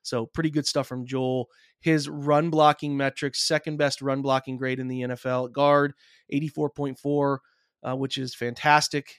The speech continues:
And then pass blocking grade was tied for seventh with an eighty point two. He gave up twenty pressures, thirteen hurries, six hits.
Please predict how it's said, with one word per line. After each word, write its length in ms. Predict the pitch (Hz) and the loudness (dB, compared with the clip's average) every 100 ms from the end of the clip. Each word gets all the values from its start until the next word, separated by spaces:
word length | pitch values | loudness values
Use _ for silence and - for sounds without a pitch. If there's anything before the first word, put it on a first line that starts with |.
| _ | _
And 160 | 131 127 | -10 -6
then 340 | 131 127 120 - _ _ _ | -4 -4 -6 -12 _ _ _
pass 300 | - 147 147 | 2 4 4
blocking 440 | 151 151 - 143 | 2 2 2 -4
grade 500 | 139 139 135 135 135 - | -2 0 0 -2 -6 -12
was 680 | - 127 127 123 123 123 - - | -12 -6 -2 0 -2 -4 -8 -10
tied 300 | - 139 135 | -6 -4 -4
for 80 | - | -6
seventh 440 | - - 143 135 131 | -6 0 0 0 -6
with 120 | 123 | -12
an 100 | 127 | -8
eighty 240 | 139 139 | -6 -6
point 280 | 135 131 117 | -6 -8 -10
two. 240 | - 135 131 | -6 -4 -4
He 80 | |
gave 240 | 135 143 143 | -2 0 2
up 180 | 135 - _ _ _ - | 0 -2 _ _ _ -4
twenty 240 | 165 170 | 0 0
pressures, 640 | 165 165 156 156 147 139 - _ - | 2 2 2 0 -4 -6 -12 _ -6
thirteen 340 | 165 - 160 | -6 -6 -4
hurries, 460 | 147 147 143 135 - - | -2 0 0 -2 -6 -10
six 380 | - 170 - | -8 -6 -8
hits. 380 | - 147 139 - | -4 -2 -2 -8